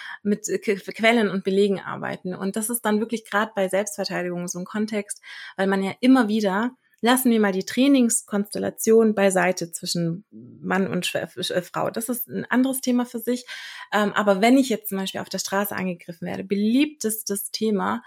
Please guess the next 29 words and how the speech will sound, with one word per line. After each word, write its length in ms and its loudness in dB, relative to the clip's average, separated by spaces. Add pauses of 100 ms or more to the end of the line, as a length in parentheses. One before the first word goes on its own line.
(380)
äh, 180 -2
wenn 480 -2
der 100 -4
Hijab 340 2
abgerissen 500 -6
wird. 260 -12 (340)
So. 420 0 (960)
Da 140 2
habe 160 4
ich, 280 -4 (200)
ähm, 460 -2 (200)
vom 260 6
Gefühl 300 2
schon 180 2
gesagt, 340 0
das 120 -6
kann 160 -2
eigentlich 460 -2
nicht 160 -6
sein, 280 2
dass 160 -2
man 200 0
dann 180 -2
als 220 -6
Frau 220 2
dem 160 -4
Hijab 340 -2
hinterher 480 -6
rennt. 240 -10